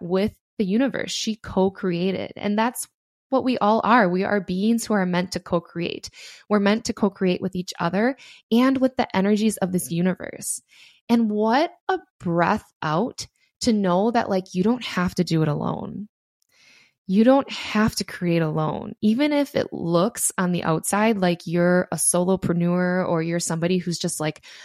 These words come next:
on your own trek, you're always with the universe. Whether you consider that to just be God, or whether you consider that to be your spirit guides, your ancestors, your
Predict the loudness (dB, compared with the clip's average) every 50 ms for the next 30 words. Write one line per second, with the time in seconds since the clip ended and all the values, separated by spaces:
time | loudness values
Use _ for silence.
0 | -20 -20 -20 _ _ 0 2 2 2 2 2 0 0 -2 -2 -2 -2 0 0 0
1 | 0 0 -2 -4 -6 -8 -10 -8 -6 -2 -2 -2 -2 -4 _ -14 -20 -20 _ _
2 | _ _ _ _ _ _ -2 -2 -2 -2 -4 _ _ _ _ -2 2 4 4 4
3 | 4 4 2 0 -2 -4 -6 -6 -6 -8 -12 _ _ _ -2 0 0 -2 -2 -4
4 | -4 -2 0 0 0 -2 -2 -4 -6 -8 -8 -8 -8 -8 -8 -8 -8 -10 -12 _
5 | _ _ _ -20 _ _ _ 0 2 2 4 4 4 2 2 0 0 -2 -4 -2
6 | -2 -2 0 0 2 2 2 0 0 -2 -6 -8 -6 -6 -6 -6 -6 -8 -10 _
7 | -8 -6 -6 -8 -10 _ 0 2 4 4 4 4 4 4 2 2 -2 -8 -16 -20
8 | -20 _ _ _ 2 4 6 6 6 6 6 6 4 4 2 0 -2 0 0 0
9 | 0 0 0 -2 -4 -6 -8 -4 -2 -2 -2 0 -2 -2 -2 -4 -4 -2 2 4
10 | 4 4 2 2 0 0 0 2 0 -2 -2 -4 -8 -12 -10 -8 -4 -2 -2 -2
11 | -2 -4 -4 -6 -6 -8 -8 -8 -8 -8 -8 -8 -10